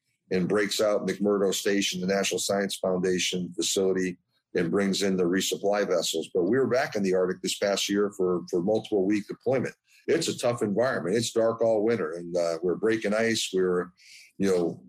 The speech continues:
building out our fleet of future Arctic sailors as we build more heavy icebreaker ships.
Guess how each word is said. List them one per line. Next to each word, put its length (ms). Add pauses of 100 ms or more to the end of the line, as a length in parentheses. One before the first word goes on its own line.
building 320
out 180
our 140
fleet 340
of 160
future 380
Arctic 220
sailors 460
as 160
we 100
build 360
more 360 (460)
heavy 280
icebreaker 480
ships. 600